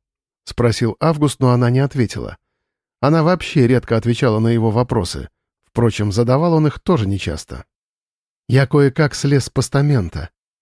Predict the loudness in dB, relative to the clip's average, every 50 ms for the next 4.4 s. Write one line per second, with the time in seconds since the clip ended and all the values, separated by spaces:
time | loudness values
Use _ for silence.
0 | _ _ 0 2 2 2 4 2 2 2 2 2 2 2 2 4 4 4 4 4
1 | 4 4 4 2 2 2 2 2 2 0 -2 -4 -4 -2 -2 -4 -2 -2 -2 -2
2 | -2 -2 -6 -6 -4 -2 -2 -2 0 0 0 0 0 0 0 2 2 0 -2 -4
3 | _ _ _ _ _ _ -8 -4 0 2 2 0 0 0 0 0 0 0 0 -2
4 | -4 -4 -4 -6 -8 -10 -10 -12